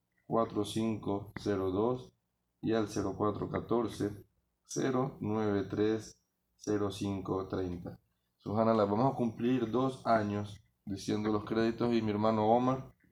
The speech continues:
todavía no se sabe mi número telefónico. <laughs> La semana pasada lo escuché sufriendo buscando el número telefónico, mashallah.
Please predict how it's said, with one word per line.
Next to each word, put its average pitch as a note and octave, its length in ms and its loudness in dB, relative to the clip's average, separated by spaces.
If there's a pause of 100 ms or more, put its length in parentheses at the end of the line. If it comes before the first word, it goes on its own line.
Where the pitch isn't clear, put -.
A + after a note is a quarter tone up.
(200)
todavía A2 260 2
no G#2+ 80 -2
se G#2+ 100 -4
sabe A2 180 4
mi G#2 60 0
número G2+ 240 2
telefónico. G2 600 -4 (220)
<laughs> - 1400 -12
La G2 140 -2
semana G#2 380 2
pasada G#2+ 380 8
lo A#2 100 6
escuché A2 440 0
sufriendo A2 480 2
buscando G#2 340 0
el G#2+ 80 0
número G#2 320 2
telefónico, G2 580 0
mashallah. G2 600 -2